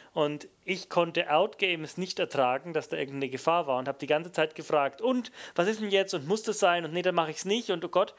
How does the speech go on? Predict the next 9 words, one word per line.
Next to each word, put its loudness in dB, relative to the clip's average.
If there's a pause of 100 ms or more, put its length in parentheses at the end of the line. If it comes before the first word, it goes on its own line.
(340)
ich -4
habe 4
ihn -2
so 2
genervt, 2
Outgame, -2 (480)
dass 2
er's -2 (100)
komplett 0